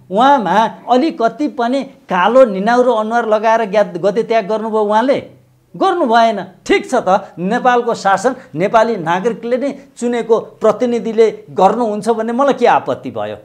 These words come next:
ठिक छ, गर्नुहोस्, तपाईँहरू शासन गर्नुहोस्। देशमा सुशासनको लागि, विकासको लागि, समृद्धिको लागि, कानुनी शासनको लागि, संवैधानिक शासनको लागि यो नेपाली, नेपाललाई चाहिँ विकासमा चाहिँ हत्ते माथि उठाउनको लागि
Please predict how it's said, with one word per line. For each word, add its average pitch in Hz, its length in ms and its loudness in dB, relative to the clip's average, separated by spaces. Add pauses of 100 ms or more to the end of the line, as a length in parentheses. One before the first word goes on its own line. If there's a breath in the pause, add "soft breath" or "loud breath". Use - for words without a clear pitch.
ठिक 285 160 0
छ, - 20 2
गर्नुहोस्, 247 360 2
तपाईँहरू 226 340 0
शासन 190 360 2
गर्नुहोस्। 247 560 -2
देशमा 233 520 2 (180)
सुशासनको 226 720 2
लागि, 247 340 4
विकासको 185 500 0
लागि, 247 300 2
समृद्धिको 220 580 -4
लागि, 247 260 0
कानुनी 233 400 -2
शासनको 247 460 -2
लागि, 254 240 -2
संवैधानिक 226 600 -2
शासनको 220 460 -4
लागि 262 300 2 (220 loud breath)
यो 254 160 2 (160)
नेपाली, 247 680 6
नेपाललाई 233 560 4
चाहिँ 233 280 -2 (220 loud breath)
विकासमा 208 640 0
चाहिँ 190 300 -4
हत्ते 190 280 0
माथि 220 300 0
उठाउनको 220 680 -2
लागि 202 280 2